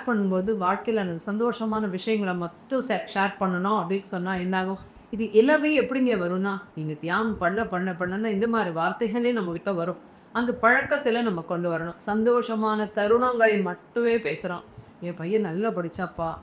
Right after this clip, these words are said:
நல்ல ஒரு மார்க் வாங்கியிருக்கான், நல்ல காலேஜில் உங்க சீட் கிடைச்சது."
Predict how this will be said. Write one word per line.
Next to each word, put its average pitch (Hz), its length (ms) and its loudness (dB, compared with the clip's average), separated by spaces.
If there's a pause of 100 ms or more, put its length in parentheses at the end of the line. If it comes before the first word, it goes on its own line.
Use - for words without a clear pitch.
நல்ல 226 260 2
ஒரு 214 120 2
மார்க் 175 320 -4
வாங்கியிருக்கான், 170 500 -6
நல்ல 202 240 -2
காலேஜில் 214 400 0
உங்க 185 180 -2
சீட் 202 220 -8
கிடைச்சது." 185 480 -4